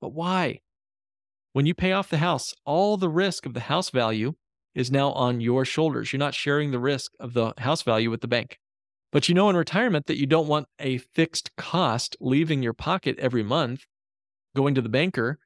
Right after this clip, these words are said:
So you're excited to pay off that last fifty grand on that mortgage. But wait, if we do a reverse mortgage, even though your mortgage won't be completely paid off today,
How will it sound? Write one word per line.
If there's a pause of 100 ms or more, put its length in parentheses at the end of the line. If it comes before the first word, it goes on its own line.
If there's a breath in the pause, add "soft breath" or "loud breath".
So (100)
you're
excited
to
pay
off
that
last
fifty
grand
on
that
mortgage. (180)
But
wait, (760)
if
we
do
a
reverse
mortgage, (380)
even
though
your
mortgage
won't
be
completely
paid
off
today,